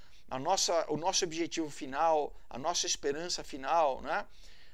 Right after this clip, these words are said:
aquilo que nós, é, tem, temos que, vamos dizer, é, conquistar, né, com o nosso,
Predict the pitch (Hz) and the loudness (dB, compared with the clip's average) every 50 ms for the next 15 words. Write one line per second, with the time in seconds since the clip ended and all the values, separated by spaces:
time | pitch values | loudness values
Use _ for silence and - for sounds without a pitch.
0 | - - - - 139 - - - 185 180 180 - - 180 170 170 180 175 170 160 | -10 -6 -2 -2 -2 -2 -2 -2 0 0 0 -2 -4 -4 -2 0 0 2 2 2
1 | 147 - - - - 143 143 143 151 139 135 135 135 - - 170 180 185 202 196 | 2 2 2 2 2 4 4 6 6 6 4 2 -2 -6 -8 -6 -4 -4 -4 -4
2 | 185 170 160 - - - - 202 226 226 185 160 - - - 165 160 156 151 147 | -6 -6 -8 -10 -2 4 6 6 6 6 4 0 -2 -2 -4 -6 -4 -4 -4 -4
3 | 143 135 131 151 156 143 123 120 147 143 135 127 120 113 107 101 - - - - | -4 -6 -6 -8 -8 -6 -6 -4 -2 0 2 2 2 2 0 -4 -8 -10 -14 -14
4 | - - - - 131 131 131 127 127 127 123 123 123 120 117 117 117 - - 196 | -14 -10 -4 2 4 6 6 8 8 8 6 6 6 4 4 2 2 0 -2 -2
5 | 202 - - 151 - - - - 156 165 180 180 160 131 120 - - - - - | -2 0 2 4 4 4 6 8 10 10 12 10 10 8 6 -4 -12 -12 -10 -6
6 | 117 139 156 165 - - - - - - - - - - - - - - 165 170 | -4 -4 -4 -4 -4 -8 -12 -12 -12 -12 -12 -12 -12 -12 -12 -10 -4 -2 0 0
7 | 175 175 165 147 151 147 151 170 170 160 - - 175 170 160 151 143 139 123 120 | 0 0 -2 -2 -4 -2 0 0 2 2 2 2 2 2 4 4 4 2 2 0
8 | 113 - - | -2 -4 -6